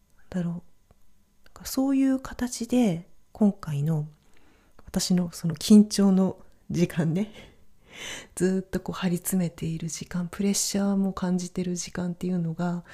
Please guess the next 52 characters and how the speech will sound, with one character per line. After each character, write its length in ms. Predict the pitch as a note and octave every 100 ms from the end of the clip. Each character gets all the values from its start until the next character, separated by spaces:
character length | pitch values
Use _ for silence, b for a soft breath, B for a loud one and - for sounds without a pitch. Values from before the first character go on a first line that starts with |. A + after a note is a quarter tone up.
| B B -
そ 240 | - B3
う 60 | B3
い 80 | B3
う 40 |
締 260 | A#3+ - A3+
め 120 | A3
く 120 | G#3+
く 160 | - G#3+
り 260 | G#3 G#3 b b b b b -
だ 80 | G3
っ 100 | -
た 120 | D3
か 160 | D#3
ら、 240 | D#3 D#3 D#3 - - _ _ - - - _ - - - _ _ - -
な 120 | - A3
ん 60 |
だ 100 | G3+
か 100 | -
と 140 | - E3+
て 100 | E3
も、 300 | E3+ E3 - - - _ _ - - - _ - - _ _ _ - - _ -
な 80 | -
ん 20 | - _ E3+
か 40 |
気 180 | - G#3
分 240 | G#3+ F#3
が 240 | D#3 D#3+ E3 _ - - _ -
い 200 | F#3 E3
い 20 |
で 160 | D#3
す。 260 | D#3 - - - _ b b b b b - E3+
う 20 |
ん。 260 | D#3 D3+ - - _
で、 80 | -
そ 140 | - B3+
れ 160 | C4+
を、 320 | C4+ C4+ - -
そ 160 | -
れ 80 | C4
が 100 | C4+
ち 120 | C4
ょ 80 | C4
う 40 |
ど 240 | B3 B3 - b b b b _
金 280 | - B3+
曜 240 | B3+ B3+ G#3+
日 240 | D#3+ D#3+ - _ - -
だ 120 | F3+
っ 40 | -
た 120 | E3
の 140 | D#3+
で、 400 | D#3+ E3 E3+ E3+